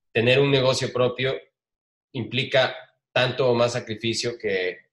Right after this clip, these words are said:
un trabajo en donde hay una seguridad tal vez que es falsa a veces, ¿no?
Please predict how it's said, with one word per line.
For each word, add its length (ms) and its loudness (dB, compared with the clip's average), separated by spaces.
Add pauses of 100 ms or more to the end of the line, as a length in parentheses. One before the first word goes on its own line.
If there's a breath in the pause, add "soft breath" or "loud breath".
(160)
un 140 -2
trabajo 460 2
en 100 -2
donde 320 0
hay 200 0
una 400 2
seguridad 760 2
tal 180 2
vez 440 -2
que 300 2
es 220 -4
falsa 380 4
a 40 4
veces, 420 0
¿no? 240 -6